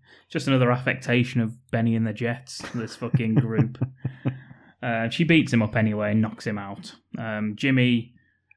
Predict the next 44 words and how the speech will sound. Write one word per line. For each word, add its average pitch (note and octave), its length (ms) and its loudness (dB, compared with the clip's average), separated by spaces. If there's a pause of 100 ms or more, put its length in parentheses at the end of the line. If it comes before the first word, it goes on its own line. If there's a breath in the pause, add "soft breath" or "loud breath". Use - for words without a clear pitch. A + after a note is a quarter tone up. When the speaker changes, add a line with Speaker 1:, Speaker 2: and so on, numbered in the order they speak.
Speaker 1:
puts C3 240 -4
them C3+ 140 4
all A#2+ 200 4
in A#2 80 2
a A2+ 80 0
van A2 320 -4
and G#2+ 220 -2
they A2 160 -4
escape, G2+ 500 -8
so G#2+ 220 -8
all C3+ 160 -2
the A#2 80 0
women G#2 240 -4
are G2+ 160 -10
saved. G2+ 600 -12 (420)
Uh, A2 260 -4
except, - 540 -2
uh, E3+ 240 0
for E3 160 -2
Randy, E3 500 2
who's B2+ 220 -2
some, D3 180 -4
for C3 140 -6
some D#3+ 200 2
reason A#2 320 4
just A#2+ 160 -4
walking B2 460 0
around A#2+ 320 4
in A#2 80 2
a A#2 60 -2
field C#3 400 0
Speaker 2:
Yeah, A#2+ 80 4
Speaker 1:
somewhere. C3 340 6
Speaker 2:
yeah, G#2 60 2
she's G2 340 -2
just - 200 -12
hanging E2 280 -8
back, F#2 300 -4
isn't F#2 100 -4
she? F#2 240 -6
Thinking, E2+ 380 -8
"Phew, - 240 -16 (160)
bloody - 240 -14
hell." F2+ 180 -12